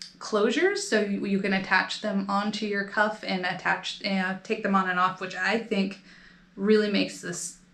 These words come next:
a cool kit. Like, I'm such a sucker for nice little leather closures. And then it also comes with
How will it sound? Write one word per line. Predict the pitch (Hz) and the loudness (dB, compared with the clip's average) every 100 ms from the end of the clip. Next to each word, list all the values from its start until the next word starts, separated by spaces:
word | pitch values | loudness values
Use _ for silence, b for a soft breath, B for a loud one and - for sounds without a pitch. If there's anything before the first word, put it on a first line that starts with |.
| _ - | _ -4
a | 196 | -4
cool | - 202 190 | -4 -4 -4
kit. | 185 180 170 - | -2 -2 -2 -4
Like, | 175 175 | -2 2
I'm | 180 190 185 | 2 2 -4
such | - 220 220 | -4 -2 -2
a | |
sucker | 208 165 170 175 170 | -2 0 0 -2 -4
for | 185 | -4
nice | 180 180 - | -2 -4 -4
little | 180 180 175 | -2 -2 0
leather | 175 175 - | -2 -2 -6
closures. | - 180 180 180 175 - B B B B | -2 0 0 -2 -4 -8 B B B B
And | 226 | 6
then | 247 | 10
it | 247 233 233 | 10 8 8
also | 254 285 330 | 10 10 6
comes | 294 233 202 214 | 6 4 4 4
with | 190 185 175 180 | 4 4 4 0